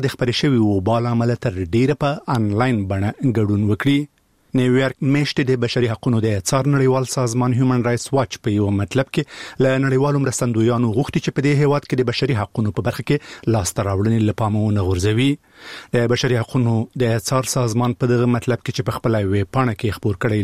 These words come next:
لیکي، د افغانستان بهرني مرستندویان باید د ښوونې، روغتیا، په تیره بیا د نجونو او ښځو او د خپلواکو رسنیو مالي تمویل ته لومړیتوب ورکړي. د بشري حقونو د څار سازمان وایي دغه کنفرانس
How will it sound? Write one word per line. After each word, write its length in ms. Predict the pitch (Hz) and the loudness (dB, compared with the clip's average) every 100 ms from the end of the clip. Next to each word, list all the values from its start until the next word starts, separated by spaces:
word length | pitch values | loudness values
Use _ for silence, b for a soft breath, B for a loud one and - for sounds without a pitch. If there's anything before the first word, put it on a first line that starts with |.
| 107 | 0
لیکي، 220 | 110 127 B B B B 127 | 0 -2 B B B B 0
د 160 | 127 143 139 | 2 0 -2
افغانستان 420 | 139 127 147 135 | -2 0 0 0
بهرني 320 | 117 117 123 123 | 0 0 2 2
مرستندویان 640 | 101 - 104 101 104 101 98 | 0 -2 -2 0 0 0 0
باید 260 | 104 123 120 | 0 0 0
د 100 | 127 - | -2 2
ښوونې، 500 | 120 120 123 123 104 | 2 2 2 0 0
روغتیا، 380 | 107 - 127 101 | -4 -2 -4 -2
په 100 | 117 | -2
تیره 160 | 120 110 113 | -2 0 0
بیا 80 | 107 | 2
د 40 | 104 | 0
نجونو 340 | 101 123 135 131 | 2 2 2 2
او 20 | 117 | 0
ښځو 220 | 143 131 147 B B B 131 | 0 0 -2 B B B 0
او 80 | 135 127 | 2 0
د 80 | 120 | -2
خپلواکو 480 | 127 117 143 - 110 | 0 2 0 0 -2
رسنیو 500 | 101 117 107 110 117 - 127 110 | -2 -2 0 2 2 0 0 0
مالي 240 | 104 139 - | 2 0 2
تمویل 340 | 151 151 170 - | 2 2 2 0
ته 100 | 165 - 127 | -4 -2 0
لومړیتوب 500 | 110 101 - 104 95 | 0 0 0 0 2
ورکړي. 320 | 104 - 139 147 - _ _ _ _ 127 | 0 2 2 0 -4 _ _ _ _ 0
د 120 | 127 | 2
بشري 220 | 131 143 135 | 2 0 0
حقونو 280 | - 131 123 | 0 0 2
د 100 | 120 117 | 0 0
څار 180 | 135 131 | -2 -2
سازمان 420 | - 131 120 131 127 | -2 0 0 2 2
وایي 200 | 127 127 123 | 2 2 0
دغه 140 | 135 135 | -2 -2
کنفرانس 420 | 135 - 127 131 | -4 -2 -2 -4